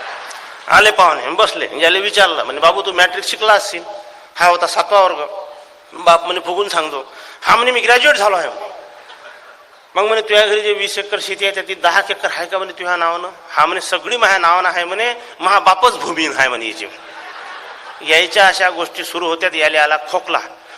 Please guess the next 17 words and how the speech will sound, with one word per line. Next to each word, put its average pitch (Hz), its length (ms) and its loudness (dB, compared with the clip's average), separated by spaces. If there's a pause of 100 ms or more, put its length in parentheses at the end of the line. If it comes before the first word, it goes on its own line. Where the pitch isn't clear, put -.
(120)
पाहुणे 170 260 2
म्हणे, 175 200 -4
"तुले 170 220 -6
खोकला 175 380 0
झाला 190 220 0
का?" 196 120 -4 (840)
हा 147 120 0
म्हणे, 185 160 -2
"नाही," 180 180 2
म्हणे, 214 180 -2
"साहेब, 214 280 2
मला 208 260 -2
तर 214 40 0
टीबी 233 320 0
आहे," 240 160 4
म्हणे, 240 140 -2
"डायरेक्ट." 294 580 0